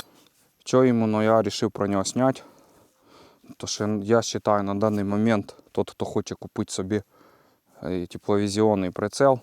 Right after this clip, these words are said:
це оптимальний варіант. Почему оптимальний? Ціна на нього,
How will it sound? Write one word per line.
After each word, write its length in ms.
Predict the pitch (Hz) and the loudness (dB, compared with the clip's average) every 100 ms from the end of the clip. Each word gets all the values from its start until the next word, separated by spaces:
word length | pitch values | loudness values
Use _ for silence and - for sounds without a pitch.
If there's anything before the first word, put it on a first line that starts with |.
| _ | _
це 140 | - | -6
оптимальний 560 | 98 - 110 117 110 98 | -6 -2 2 2 2 0
варіант. 580 | 95 95 98 82 85 - _ _ _ _ _ _ _ _ _ _ _ - | -2 -2 -2 -4 -12 -20 _ _ _ _ _ _ _ _ _ _ _ -10
Почему 380 | - 127 143 | -4 2 4
оптимальний? 680 | 127 - 131 151 143 117 110 - - - - - - _ _ _ - - - | 2 2 4 4 4 2 -2 -10 -20 -20 -18 -18 -20 _ _ _ -20 -20 -6
Ціна 320 | - 143 147 | 2 4 4
на 100 | 120 | 2
нього, 380 | 113 107 95 | 2 2 0